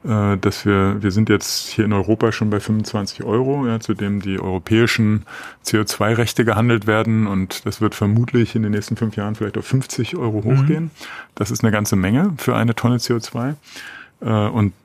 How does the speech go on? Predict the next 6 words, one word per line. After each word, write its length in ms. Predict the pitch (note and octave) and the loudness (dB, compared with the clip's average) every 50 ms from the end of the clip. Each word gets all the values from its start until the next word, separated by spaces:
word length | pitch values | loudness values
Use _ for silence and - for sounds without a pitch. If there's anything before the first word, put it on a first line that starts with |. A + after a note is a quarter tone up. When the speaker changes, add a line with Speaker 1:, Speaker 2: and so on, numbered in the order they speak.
| _ - - _ | _ -18 -16 _
Speaker 1:
wenn 380 | B3 G3 A2+ G2+ A2 A2 A2+ | -8 -6 -2 0 2 4 4
wir 80 | A2 G#2 | 2 4
das 420 | F#2+ A2+ A2 A2 - - - - A3 | 4 2 2 2 -2 -6 -6 -6 0
irgendwann 420 | - C3 B2 A#2 B2 G#2+ A#2+ A#2 | 2 2 2 4 2 2 4 4
mal 140 | A#2 A2+ A2 | 4 4 4
rüberschwappt, 1000 | G#2+ G2 B2 B2 C3+ B2 - - - - - A#2 A2+ - - - - - - | 4 2 4 4 4 4 4 2 2 2 0 -2 -2 -4 -10 -10 -10 -10 -10